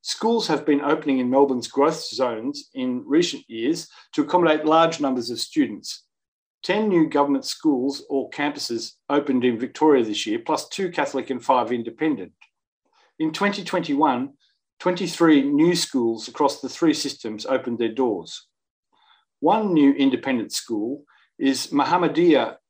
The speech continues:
Australia College in Melton, which has thirty-six primary school aged students, some of whom would otherwise be homeschooled.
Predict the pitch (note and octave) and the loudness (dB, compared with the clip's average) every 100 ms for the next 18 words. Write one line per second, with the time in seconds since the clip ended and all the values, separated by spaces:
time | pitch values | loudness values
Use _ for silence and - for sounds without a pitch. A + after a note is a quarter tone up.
0 | - - D3+ F3 D#3 A2 - A#2 A#2 A#2+ | -10 -4 2 4 4 2 -2 -4 -4 -8
1 | B2 C3 D3 D3 G#2+ F2+ _ _ _ _ | -6 -2 -2 -4 -12 -18 _ _ _ _
2 | - C#3+ D3+ C#3+ - G3 F#3+ - E3 D#3 | -6 -2 0 -2 -4 -2 -2 -4 -4 -4
3 | D3+ - - C#3+ C#3+ C#3+ C#3 C#3 B2+ C#3+ | -6 -12 -4 2 2 2 0 -2 -4 -6
4 | B2+ B2 - - - C#3 G#2 - - _ | -6 -6 -6 -10 -4 -4 -4 -12 -20 _
5 | _ - F#3 G3+ E3+ C#3 C3 B2+ C3 B2+ | _ -8 -2 -2 2 4 4 4 2 2
6 | A#2+ A2+ - - D3+ D#3+ D#3+ A#2 F#2 F2+ | 0 0 -6 -2 0 0 -2 -8 -10 -12